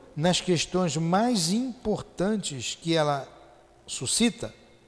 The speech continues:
foi desde o seu aparecimento o ponto de reunião para onde convergiriam espontaneamente os trabalhos individuais. É notório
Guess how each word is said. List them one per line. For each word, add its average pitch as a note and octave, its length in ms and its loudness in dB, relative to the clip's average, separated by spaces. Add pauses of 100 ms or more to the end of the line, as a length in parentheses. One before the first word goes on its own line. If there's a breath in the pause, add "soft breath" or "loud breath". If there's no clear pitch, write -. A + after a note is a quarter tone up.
(640 soft breath)
foi A3+ 280 4
desde D#3 480 4
o D#3 60 -2
seu C#3+ 300 0
aparecimento C#3+ 960 0 (140)
o E3 100 0
ponto G#3+ 540 -2
de D#3+ 160 -2
reunião E3+ 760 2 (880 loud breath)
para G3 220 6
onde G#3+ 320 2
convergiriam D#3+ 1200 2 (320)
espontaneamente E3+ 1200 0
os E3 100 -6
trabalhos C3 600 0
individuais. B2 800 -4 (1300 loud breath)
É C3 100 4
notório D3 720 2